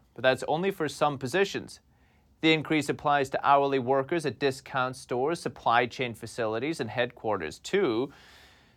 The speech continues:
The new wage hike is part of its plan to spend an additional three hundred million dollars on its workforce. That includes providing health care benefits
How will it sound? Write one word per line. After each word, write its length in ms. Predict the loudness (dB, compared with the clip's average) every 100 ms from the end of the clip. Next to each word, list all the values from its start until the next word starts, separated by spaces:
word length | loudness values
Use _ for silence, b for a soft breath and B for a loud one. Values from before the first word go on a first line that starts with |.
| 2
The 60 |
new 100 | 6
wage 240 | 8 6 6
hike 240 | 4 4
is 80 | 0
part 240 | 6 6
of 40 | 6
its 120 | 0
plan 320 | 2 4 4
to 60 | 0
spend 300 | 0 2 2
an 80 |
additional 500 | 0 2 0 0 0
three 280 | 0 -2 -4
hundred 400 | -2 -2 0 -2
million 640 | -2 0 2 2 0 -2 2
dollars 540 | 6 6 6 2 0
on 160 | -4 -6
its 160 | -6
workforce. 760 | -4 0 0 -2 -6 -6 -6 -20 b b b b
That 100 | 0
includes 260 | 2 0 0
providing 400 | 4 6 6 4
health 400 | 4 4 4 2
care 240 | 4 4
benefits 680 | 8 8 6 2 0 0 -2